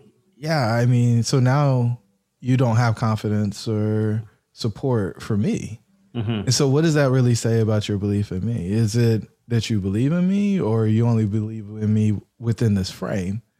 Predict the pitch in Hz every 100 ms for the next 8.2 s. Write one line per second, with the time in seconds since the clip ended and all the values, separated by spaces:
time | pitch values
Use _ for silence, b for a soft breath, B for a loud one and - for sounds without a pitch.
0 | - 123 117 113 127 151 180 143 127 127
1 | 117 117 110 - 196 208 151 117 120 117
2 | 117 120 117 117 113 120 _ _ _ _
3 | _ _ _ _ _ _ - 123 131 127
4 | 120 117 117 107 - 98 117 - 165 127
5 | - 131 - _ _ - 113 107 95 -
6 | _ - 131 120 117 139 208 127 113 120
7 | 117 104 104 110 101 98 98 101 117 98
8 | 98 104